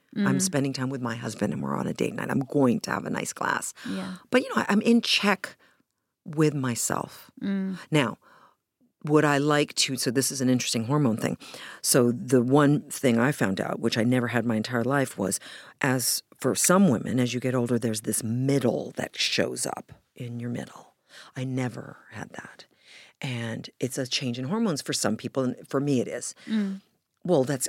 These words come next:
Speaker 1: caused my middle to be a bit bigger than it normally is, and I don't like that at all. So I'm going to look at that more, um, proactively. In fact, I've sought out a doctor to help me look at that particularly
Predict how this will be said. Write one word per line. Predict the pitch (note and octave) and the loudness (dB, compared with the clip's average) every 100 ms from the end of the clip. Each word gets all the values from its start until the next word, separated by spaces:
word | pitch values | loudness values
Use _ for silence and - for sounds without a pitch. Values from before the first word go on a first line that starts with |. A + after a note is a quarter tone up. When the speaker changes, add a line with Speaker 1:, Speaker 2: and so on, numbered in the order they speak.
| - | -8
Speaker 1:
caused | - G#2+ G#2+ A2 | -6 -4 -4 -4
my | G#2 | -6
middle | A2+ B2+ | -6 -6
to | - | -4
be | C#3 | -4
a | |
bit | D#3 | -2
bigger | D#3+ F3 | 0 0
than | F3+ G3 | 2 2
it | |
normally | G#3 A3 A#3 | 2 2 2
is, | F#4+ G#4 | 0 -2
and | C3+ | -4
I | C#3 | -6
don't | A#2 - | -8 -4
like | C#3+ E3 B3 - - | 0 4 2 2 -6
that | - A1 - | -6 -4 -4
at | - | -4
all. | - D#2 - - - | -2 -4 -8 -16 -10
So | - F3 D#3+ | -2 2 2
I'm | D#3 | 2
going | D#3+ E3 E3+ | 2 0 0
to | - - B2+ B2 A#2+ - _ | -2 0 2 2 -2 -10 _
look | C#3 C#3 C3 | -2 0 0
at | C#3 - | -4 -2
that | A2 - | -2 0
more, | A#2+ A#2 - - - | -4 -6 -10 -20 -4
um, | B2 G#2 - - - _ _ _ - - _ _ _ _ _ | -4 -2 -6 -10 -14 _ _ _ -10 -10 _ _ _ _ _
proactively. | - D3 B2 A2 - B2+ - - | -2 0 2 0 -2 -6 -4 -6
In | - | -2
fact, | A#2+ A#2 C3+ | -2 0 0
I've | B2+ C3+ | -2 0
sought | - - B2 A#2+ | 2 4 2 2
out | - A#2+ A#2 | 2 2 2
a | |
doctor | A2+ G#2+ - | 0 0 -4
to | B2+ | -8
help | A#2 A#2+ | -6 -6
me | |
look | B2+ C3 D3 - | -6 -4 -6 -6
at | - | -6
that | - F#2+ - | -2 -4 -6
particularly | - - D3 C#3+ B2+ A#2 C2+ | -4 -2 -2 -2 -4 -2 -2